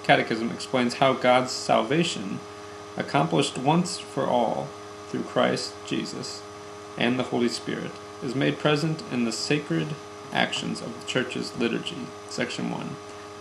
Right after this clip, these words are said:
especially in the seven sacraments, section two. Part three, the life of faith. The third part of the Catechism deals with the final end of man, created in the image of God, beatitude,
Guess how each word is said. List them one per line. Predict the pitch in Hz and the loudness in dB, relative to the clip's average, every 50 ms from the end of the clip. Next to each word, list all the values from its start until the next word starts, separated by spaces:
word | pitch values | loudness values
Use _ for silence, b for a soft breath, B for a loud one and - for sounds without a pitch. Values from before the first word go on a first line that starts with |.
| - - | -6 -4
especially | 151 - - - 175 180 175 - 143 127 127 127 131 | -4 -2 2 4 4 4 4 2 0 0 0 0 0
in | 127 120 | 0 -2
the | 117 113 | -2 0
seven | - - 120 110 113 107 107 | 0 0 0 2 0 -2 -2
sacraments, | - - 135 143 - - - 120 - - - - - - - - | -2 -2 -2 -2 -4 -8 -8 -8 -8 -10 -10 -10 -12 -12 -10 -10
section | - - - - - - - - | -8 -8 -8 -8 -8 -8 -8 -6
two. | - 147 139 - - - - - - - - - - - - - - - - - - - - - - - - - - - | -4 -4 -4 -4 -6 -10 -12 -14 -14 -14 -14 -14 -14 -14 -14 -14 -14 -14 -14 -14 -14 -14 -14 -14 -14 -14 -14 -12 2 6
Part | - 185 233 226 - | 6 6 6 6 2
three, | - - 180 156 127 113 - 104 107 - - - - - - | -2 2 4 4 4 4 2 -2 -6 -8 -10 -12 -12 -6 -2
the | - 117 | 0 2
life | 113 117 120 139 151 147 - - 165 | 6 6 6 6 4 2 -2 -4 -6
of | 135 - | -6 -2
faith. | - 127 113 - 92 - - - - - - - - - - - - - - - - - - - - - - - - - | 0 -2 -2 -2 -4 -8 -10 -12 -12 -12 -12 -12 -14 -14 -14 -14 -14 -14 -14 -14 -14 -14 -12 -12 -12 -12 -12 -12 -10 -8
The | 143 139 | -8 -2
third | - 214 277 311 208 - | 0 2 2 2 6 6
part | 175 139 123 | 8 8 8
of | 117 | 6
the | - 113 | 4 2
Catechism | - - 120 117 - - 131 127 - 127 123 | 4 6 6 6 4 0 -4 -4 -2 -2 -2
deals | 120 127 123 123 120 117 - | 0 2 2 2 2 0 -2
with | 127 - - | -4 -6 -6
the | 123 | -6
final | - - - 131 143 147 147 143 120 - | -2 0 2 2 4 4 4 2 2 2
end | 135 120 117 120 120 113 - - | 2 2 2 2 0 -2 -4 -8
of | 120 - | -6 -4
man, | 117 117 - - - - - - - - - - - - - - - | -2 -2 -2 -2 -4 -4 -8 -8 -8 -10 -12 -12 -12 -12 -12 -12 -2
created | - 135 143 160 170 175 185 180 | 2 4 4 6 6 4 4 2
in | 147 139 | 2 0
the | 135 - | 0 0
image | 147 139 143 139 131 147 | 0 2 2 2 0 0
of | 135 - - | -2 -2 0
God, | - - - - - - - - - - - - - - - | -2 -2 -2 -2 -6 -8 -10 -12 -12 -12 -12 -12 -12 -8 -2
beatitude, | 73 - 117 120 117 113 107 - - - - - | 2 6 8 8 8 6 2 -4 -6 -8 -8 -8